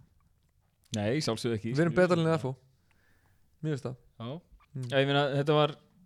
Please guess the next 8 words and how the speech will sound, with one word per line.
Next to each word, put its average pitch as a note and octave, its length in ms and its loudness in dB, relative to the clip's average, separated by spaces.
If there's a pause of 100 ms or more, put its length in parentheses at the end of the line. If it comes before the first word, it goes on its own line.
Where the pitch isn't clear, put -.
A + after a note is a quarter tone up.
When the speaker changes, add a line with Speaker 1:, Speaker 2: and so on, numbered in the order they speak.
(520)
Speaker 1:
hefðum D#3 320 2
átt D3+ 80 4
að D3+ 60 4
vinna C#3+ 220 4 (600)
leikinn C3 300 2
í B2 40 2
Laugardalnum. A2+ 340 0 (240)
Speaker 2:
Mm. B2 280 -6